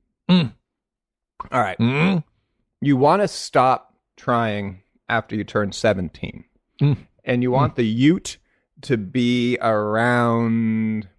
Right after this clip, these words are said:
Speaker 2: the thing about online videos is the longer they are, the more, um, the more they catch people's attention. <coughs> So you want anywhere between forty minutes and, um, forty minutes and an hour and a half,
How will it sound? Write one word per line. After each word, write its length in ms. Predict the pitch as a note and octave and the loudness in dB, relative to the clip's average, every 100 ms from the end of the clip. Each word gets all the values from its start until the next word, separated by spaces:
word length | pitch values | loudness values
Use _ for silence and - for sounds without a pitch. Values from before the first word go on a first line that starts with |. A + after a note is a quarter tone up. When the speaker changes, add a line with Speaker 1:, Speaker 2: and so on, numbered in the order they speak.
| _ _ _ _ _ _ _ _ | _ _ _ _ _ _ _ _
Speaker 2:
the 80 | D#3 | -6
thing 220 | C#3+ A#3 | 0 0
about 200 | A#3+ G3+ - | 2 2 2
online 400 | B2 C3+ C3 A#2 | 2 2 0 2
videos 480 | A#2 B2 B2+ D3+ B2 | 2 2 2 0 -2
is 160 | G#2 | -4
the 100 | - | -4
longer 720 | G2 F#2+ G#2+ A2+ B2 D3 E3+ F3 | -4 0 0 0 -2 -2 -2 -6
they 160 | - D#3+ | -2 2
are, 280 | F3 F#3+ E3+ | 2 2 2
the 140 | B2 | 2
more, 340 | G2+ G#2 A2 - G#2 | 2 2 0 -2 -4
um, 400 | - G#2 F2 A#2+ - | 0 2 0 -4 -2
the 80 | A#2+ | 2
more 180 | A2 G#2+ | 4 2
they 100 | G#2 | 2
catch 280 | - G#2+ | 0 0
people's 240 | - G#2 G2 | 0 -2 -2
attention. 500 | - G2+ A#2 D#3+ F#3+ _ - | 0 0 2 0 0 _ -4
<coughs> 100 | - - - B2 - | -4 -4 -18 -20 -8
So 260 | - D#3 | 0 4
you 300 | C3 A#2+ D3+ | 4 4 2
want 420 | E3+ D#3+ E3+ E3 - _ | 2 2 2 2 -2 _
anywhere 800 | A#2 C#3+ D#3 D3 C#3+ D3 D3 C#3 | -2 0 2 4 4 4 4 2
between 720 | A#2+ B2 - - C3+ C3 B2+ A2 | 2 -2 -4 -2 2 4 4 2
forty 640 | - A2+ B2 B2+ C3+ D#3+ | -2 2 4 4 2 0
minutes 640 | C#3+ D3+ D#3+ - - - _ _ _ _ _ - | 0 0 -2 -6 -12 -12 _ _ _ _ _ -2
and, 640 | A#2 A#2 G#2+ G2+ G2+ G2 - | 2 2 2 2 0 -2 -2
um, 600 | F#2+ G2+ G2+ F#2+ F#2 G2+ D3 _ _ _ | 0 0 0 -2 -4 -8 -16 _ _ _
forty 280 | - D#3 F3 | 0 2 4
minutes 300 | E3 D3+ - | 2 0 2
and 100 | A#2+ | 0
an 120 | A2 | 2
hour 260 | G2 G#2 G#2 | 0 0 0
and 100 | F#2 | -2
a 40 | |
half, 420 | E2 G2 C#2 C2+ | -4 -4 -6 -10